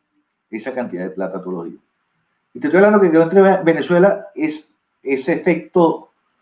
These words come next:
pudiera tener en el mercado global dos dólares más barato y a Arabia Saudita le cuesta lo mismo. Y tú dices, "Bueno, ¿cuánto me deben?".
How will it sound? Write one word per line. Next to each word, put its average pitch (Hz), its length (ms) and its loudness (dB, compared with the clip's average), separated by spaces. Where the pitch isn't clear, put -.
pudiera 160 400 4
tener 151 240 -4
en 165 160 -4
el 151 100 -8
mercado 143 420 2
global 143 580 -2
dos 147 200 -2
dólares 156 260 0
más 139 140 -4
barato 151 460 0
y 117 80 -12
a 117 40 -4
Arabia 139 240 0
Saudita 135 340 -6
le 123 120 -4
cuesta 123 260 -4
lo 131 100 -4
mismo. 120 300 -14
Y 143 100 -14
tú 147 100 -8
dices, 156 160 -8
"Bueno, 165 200 -4
¿cuánto 147 320 -6
me 156 100 -4
deben?". 143 460 0